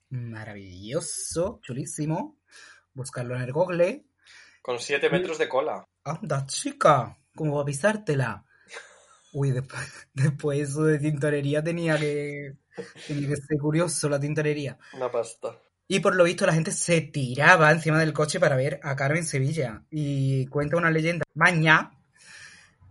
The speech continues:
Speaker 1: que las tiendas no abrieron ese día para la que las señoras pudiesen ir a ver a la novia. Pero estamos hablando de las tiendas que, eh, regentaban mujeres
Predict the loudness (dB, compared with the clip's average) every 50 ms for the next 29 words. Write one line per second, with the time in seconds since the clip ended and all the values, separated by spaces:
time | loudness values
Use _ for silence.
0 | -20 _ -4 2 4 6 6 6 4 2 -2 -4 0 4 6 6 6 6 6 4
1 | 2 0 -2 -4 -6 -2 0 2 2 4 2 4 4 4 4 4 2 -2 -6 -8
2 | -6 0 4 4 4 4 4 4 4 4 2 2 0 0 0 2 2 4 6 6
3 | 6 6 6 4 4 2 0 2 2 0 0 0 -4 -4 -2 0 0 2 2 2
4 | 0 0 -4 -8 -12 _ -4 -2 -2 0 0 -2 -2 0 0 0 0 0 -2 -2
5 | -4 -6 -6 -4 -2 -2 0 2 2 2 0 -2 -4 -6 -6 -6 -8 -8 -10 -14
6 | _ _ _ _ _ _ _ _ _ _ _ _ _ 4 6 6 6 4 2 0
7 | 2 2 4 4 4 4 4 4 2 2 0 -6 -8 -8 -8 -8 -10 -6 0 0
8 | 0 2 2 0 -2 -2 -4 -8 -2 0 2 2 2 -2 -6 _ _ _ _ _
9 | _ _ _ _ _ _ _ _ _ _ -20 -20 _ _ _ -2 0 2 2 2
10 | 0 0 -2 -6 -8 -8 -10 -10 -10 -10 -10 -12 -12 -12 -8 -4 0 0 0 2
11 | 2 0 4 4 6 6 6 4 4 2 6 8 8 8 8 4 0 -4 -8 -8